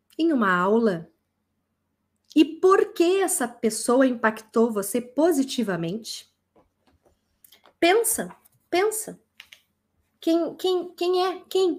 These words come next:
que você lembra neste momento dessa minha pergunta?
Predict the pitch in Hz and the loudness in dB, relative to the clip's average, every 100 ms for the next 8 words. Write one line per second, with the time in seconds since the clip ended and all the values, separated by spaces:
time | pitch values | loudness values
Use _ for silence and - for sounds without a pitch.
0 | - - 262 277 285 269 269 302 208 180 | -8 -4 0 0 2 4 4 4 0 -2
1 | - 226 269 277 311 277 240 247 226 226 | -8 -4 -2 -2 -4 -2 -2 0 0 0
2 | 202 208 185 202 262 269 185 | -2 -2 -4 -2 -2 -2 -4